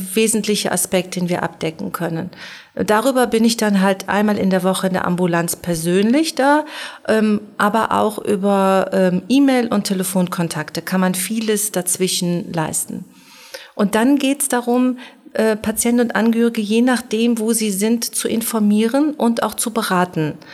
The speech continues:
Und das dann ganz konkret zu deren Anliegen, die sie, ähm, situativ haben.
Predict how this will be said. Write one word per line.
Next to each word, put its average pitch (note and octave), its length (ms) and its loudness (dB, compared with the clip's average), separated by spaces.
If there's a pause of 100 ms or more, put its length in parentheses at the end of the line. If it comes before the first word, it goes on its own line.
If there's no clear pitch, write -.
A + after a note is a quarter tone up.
(220)
Und G#3 140 0
das A#3+ 220 2
dann C4 200 2
ganz D4 280 2
konkret B3 580 0
zu - 280 -2
deren G#3+ 440 2
Anliegen, A#3 760 0
die A#3 180 0
sie, A3+ 380 -2 (340)
ähm, G#3+ 360 0 (100)
situativ A3+ 720 -2
haben. D#3 440 -2